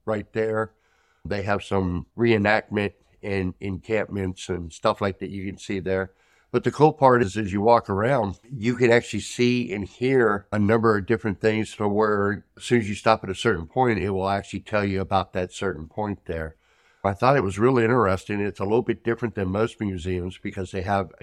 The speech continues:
inside and outside experts or expositions there. And I thought it was really cool that we got to hear a number of different stories of that particular situation from both sides, but from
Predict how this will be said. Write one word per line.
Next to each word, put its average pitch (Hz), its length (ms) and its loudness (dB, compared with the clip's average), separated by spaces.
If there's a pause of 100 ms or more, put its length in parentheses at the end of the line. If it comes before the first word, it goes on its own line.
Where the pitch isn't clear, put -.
inside 101 540 -2
and 113 380 0
outside 82 800 -4 (160)
experts - 680 -4 (160)
or 104 240 -2
expositions 95 920 -6
there. 90 340 -2 (380)
And 110 340 4
I 107 120 -4
thought 131 240 8
it 123 80 4
was 95 220 -6
really 127 360 2
cool 135 440 0
that 95 300 0 (180)
we 120 100 0
got 123 220 2
to 123 80 2
hear 117 640 2
a 120 180 2
number 139 400 4
of 120 80 4
different 117 360 -2
stories 127 760 2 (160)
of 131 280 4
that 113 240 4
particular 104 440 2
situation 104 880 -6
from 120 420 6
both 123 260 4
sides, 107 880 2
but 127 260 2
from 110 320 0